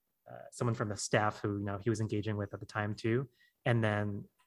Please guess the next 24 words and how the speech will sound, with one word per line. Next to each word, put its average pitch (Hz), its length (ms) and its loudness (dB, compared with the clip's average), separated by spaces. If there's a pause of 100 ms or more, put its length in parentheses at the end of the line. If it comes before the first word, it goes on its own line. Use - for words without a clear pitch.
(180)
uh, 104 260 0
ten 139 240 6
rounds 120 320 8
per 110 200 0
second. 180 600 6
I 139 60 0
mean, 113 300 4 (360)
there 147 80 10
was 147 140 10
about 117 340 2
thirty 147 260 10
guns 123 380 6
in 117 100 4
his, 107 540 -2
uh, 104 200 -2
suite. 143 540 4
There, 107 380 0 (500)
something 139 260 6
like 110 140 6
thirty 123 720 6 (120)
high 120 240 6
capacity, 117 760 2 (440)
uh, 104 220 4
magazine, 110 840 0